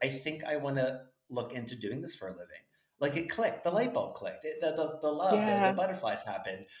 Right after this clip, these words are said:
Speaker 1: and it was so endearing. So she had more, I think, Chelsea, that extroverted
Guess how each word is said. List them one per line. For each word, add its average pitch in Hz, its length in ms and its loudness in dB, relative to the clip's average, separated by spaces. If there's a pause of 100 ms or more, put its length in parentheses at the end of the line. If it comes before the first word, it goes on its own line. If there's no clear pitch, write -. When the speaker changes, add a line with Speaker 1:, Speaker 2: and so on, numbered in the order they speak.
(200)
Speaker 1:
and 127 120 -2
it 127 40 -4
was 120 240 0
so 135 220 4
endearing. 117 480 0
So 131 120 -4
she 190 240 -2
had 123 280 2
more, 104 400 -2 (240)
I 117 60 0
think, 107 200 -8
Chelsea, 104 380 -4
that 98 140 -4 (120)
extroverted 98 720 -8